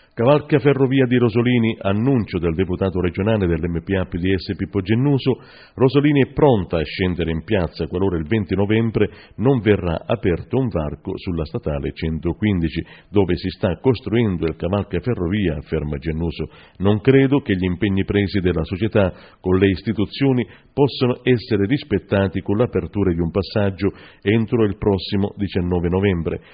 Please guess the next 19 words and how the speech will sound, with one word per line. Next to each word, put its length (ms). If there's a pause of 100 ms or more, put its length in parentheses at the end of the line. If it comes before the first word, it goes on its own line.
(160)
Continuo 720
ad 160
insistere 720
che 140
questo 280
cantiere 540
procede 640
a 180
ridento 580 (240)
e 120
i 40
cittadini 440
sono 180
ormai 280
stanchi 500
di 120
parole 460
e 160
promesse. 760